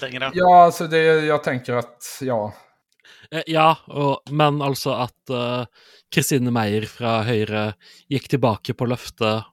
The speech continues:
Speaker 3: om at det ikke skulle bli noen bybaneomkamp, eh, for
Speaker 2: Ja.
Speaker 3: det, hun måtte få med seg, eh, en gjeng psykotiske bildyrkere. Eh, så,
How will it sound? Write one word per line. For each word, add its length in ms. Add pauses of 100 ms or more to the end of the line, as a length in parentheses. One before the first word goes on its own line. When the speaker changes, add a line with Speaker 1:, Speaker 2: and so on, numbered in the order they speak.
(720)
Speaker 3:
om 160
at 140
det 120
ikke 120
skulle 280
bli 180
noen 220
bybaneomkamp, 880 (420)
eh, 280 (1200)
for 260
Speaker 2:
Ja. 80
Speaker 3:
det, 300
hun 220
måtte 220
få 160
med 160
seg, 400 (520)
eh, 200
en 180
gjeng 500 (280)
psykotiske 1200 (1200)
bildyrkere. 1000 (2250)
Eh, 340
så, 640